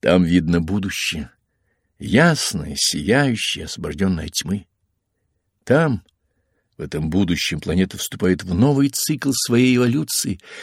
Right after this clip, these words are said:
и человечество, освобождённое от войн, насилий, нищеты, строит новый мир счастья и благоденствия на принципах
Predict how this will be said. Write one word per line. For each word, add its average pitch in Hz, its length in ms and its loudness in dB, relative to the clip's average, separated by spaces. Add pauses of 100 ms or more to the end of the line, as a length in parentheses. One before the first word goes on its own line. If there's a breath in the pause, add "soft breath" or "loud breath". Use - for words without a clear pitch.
(120)
и 101 160 4
человечество, 110 1040 4
освобождённое 101 680 2
от - 120 -8
войн, 98 600 4 (340 loud breath)
насилий, 117 720 4
нищеты, 113 680 0 (220 loud breath)
строит 123 580 6
новый 120 360 6
мир 113 260 2
счастья - 640 -2
и - 20 -4
благоденствия 85 680 -4 (400)
на - 120 -10
принципах - 760 -4